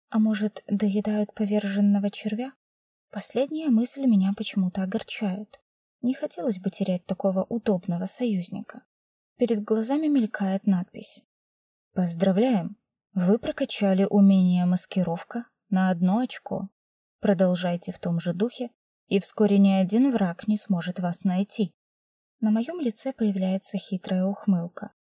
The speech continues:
Теперь я знаю ещё один способ прятаться. Главное, чтобы мелкие мобы в песке меня не покусали. Хотя за то время, что я тут нахожусь, мелочи ещё ни разу не видела. Может быть, их тут и нет вовсе.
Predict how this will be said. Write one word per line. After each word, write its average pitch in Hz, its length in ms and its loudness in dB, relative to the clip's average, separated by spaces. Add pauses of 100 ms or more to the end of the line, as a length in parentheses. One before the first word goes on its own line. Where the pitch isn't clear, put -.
(480)
Теперь 180 300 -6
я 185 140 0
знаю 196 320 0
ещё 202 340 -2
один 196 260 2
способ - 460 -8
прятаться. - 680 -6 (480)
Главное, 311 360 -6
чтобы 240 300 -2
мелкие 240 500 0
мобы 226 440 0
в - 60 -20
песке 240 340 -2
меня 175 180 0
не 180 120 0
покусали. - 600 -6 (440)
Хотя 226 320 0
за 208 120 -2
то 202 140 -2
время, 214 260 0
что - 200 -10
я 202 160 -2
тут - 160 -6
нахожусь, 220 600 -2 (300)
мелочи 311 460 -4
ещё 269 240 -4
ни 294 140 2
разу 240 260 0
не 254 180 4
видела. 208 460 -2 (400)
Может 254 240 -4
быть, 240 200 -6
их - 240 -8
тут - 240 -6
и 247 140 0
нет 285 300 0
вовсе. 196 400 -4